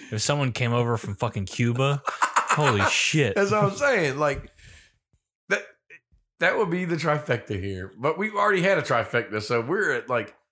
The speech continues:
Speaker 2: an octagon. <laughs> You know, we're, like, fucking so many
Speaker 1: <laughs>
Speaker 2: avenues we got here. Fucking mind blown. Like, I don't know what's going on anymore. Now
Speaker 1: Yeah,
Speaker 2: there's
Speaker 1: we
Speaker 2: a
Speaker 1: got
Speaker 2: Cuban dictator that shows up.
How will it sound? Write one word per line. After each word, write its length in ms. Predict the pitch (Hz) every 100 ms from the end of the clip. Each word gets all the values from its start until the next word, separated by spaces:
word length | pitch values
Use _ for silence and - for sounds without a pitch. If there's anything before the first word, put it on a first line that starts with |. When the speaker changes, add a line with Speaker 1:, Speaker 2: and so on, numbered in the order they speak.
| -
Speaker 2:
an 100 | 110
octagon. 680 | 135 - 107 107 92 87 87
<laughs> 60 | 110
You 60 | 147
know, 140 | 156
we're, 160 | 131 160
like, 220 | 175 170 160
fucking 300 | - 160 175
so 200 | 196 208
many 340 | 196 190 185
Speaker 1:
<laughs> 20 |
Speaker 2:
avenues 420 | 185 190 165 160
we 140 | 156 165
got 280 | 165 160 147
here. 380 | 127 123 139 - _ _ _ _ _ -
Fucking 300 | 147 135 -
mind 340 | 139 151 151
blown. 380 | 151 160 156 107
Like, 300 | 127 113 110
I 80 | 120
don't 120 | 139 143
know 120 | 139
what's 120 | 139
going 220 | 139 139
on 160 | 143 131
anymore. 400 | 113 110 107 120 - - - _ -
Now 120 | 135
Speaker 1:
Yeah, 40 | 147
Speaker 2:
there's 160 | 147
Speaker 1:
we 60 | 139
Speaker 2:
a 20 |
Speaker 1:
got 160 | 127 -
Speaker 2:
Cuban 120 | 143
dictator 440 | 156 160 135 127 117
that 120 | 117
shows 340 | 131 127 117
up. 240 | 117 101